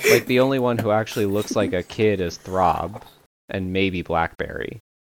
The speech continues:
But even then, if you wanted to split hairs, Blackberry has a mustache and a beard,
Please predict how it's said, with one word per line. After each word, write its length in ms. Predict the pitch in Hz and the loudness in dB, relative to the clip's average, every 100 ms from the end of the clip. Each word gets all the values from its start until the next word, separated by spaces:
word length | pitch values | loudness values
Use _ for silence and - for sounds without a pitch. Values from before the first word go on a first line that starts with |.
| _ _ | _ _
But 120 | 95 | -2
even 200 | 107 110 | 0 0
then, 340 | 107 101 98 - | 2 0 -2 -4
if 180 | 104 - | -4 -4
you 100 | 101 | -4
wanted 240 | 104 98 | -2 -4
to 60 | 92 | -6
split 300 | - 95 - | -6 -6 -2
hairs, 320 | 101 98 92 | -2 -2 -4
Blackberry 500 | - 92 90 95 90 | 0 0 0 -4 -4
has 200 | 92 90 | -4 -6
a 40 | 85 | -6
mustache 540 | 87 87 90 85 - | -8 -6 -4 -4 -6
and 80 | 87 | -10
a 40 | 78 | -8
beard, 480 | 85 87 95 101 | -6 -4 -4 -6